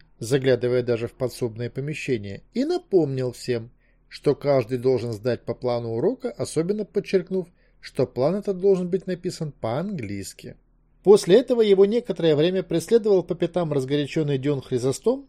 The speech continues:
неотступно спрашивая, как бы он перевел на английский слово «логос». Но Змейк насчет этого сказал попросту,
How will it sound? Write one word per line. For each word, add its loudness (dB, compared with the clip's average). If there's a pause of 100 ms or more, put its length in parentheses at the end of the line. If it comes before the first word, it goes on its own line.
(140)
неотступно 0
спрашивая, -2 (320)
как 4
бы 2
он 2
перевел 0
на -2
английский -4
слово 0 (280)
«логос». 2 (1000)
Но 4
Змейк 0
насчет 0
этого 2
сказал 2
попросту, -6